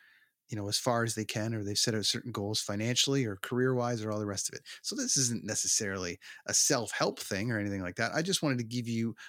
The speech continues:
a bit of a journey breakdown of what I went through to kinda get to this point, uh, that I'm at right now, but also to try to answer some of those questions as to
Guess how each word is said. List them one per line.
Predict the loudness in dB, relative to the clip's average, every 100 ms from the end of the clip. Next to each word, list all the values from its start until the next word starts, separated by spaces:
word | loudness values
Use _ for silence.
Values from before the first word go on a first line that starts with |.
| -6
a | -4 -2
bit | 4 4
of | 6
a | 2 0
journey | 2 4 4 2
breakdown | 0 -2 0 -2
of | -2 -2
what | 0
I | 2 0
went | 2 0 -2
through | -4 -2 0 -2 _ _ -20 _ _ _ -2
to | 2
kinda | 2 2
get | 2 0 0
to | 0
this | 0
point, | 0 -2 0 0 0 -2 -2 _ _ _ _ _ _ -4
uh, | -2 0
that | 2 2
I'm | 4 2
at | 0 0
right | -2 -4
now, | -4 -6 -4
but | 0
also | 2 2 2
to | 2
try | 0 0
to | -2
answer | -2 0 2
some | 2 2
of | 0
those | 0
questions | -2 0 0 -2 -2
as | 0 2
to | 2 0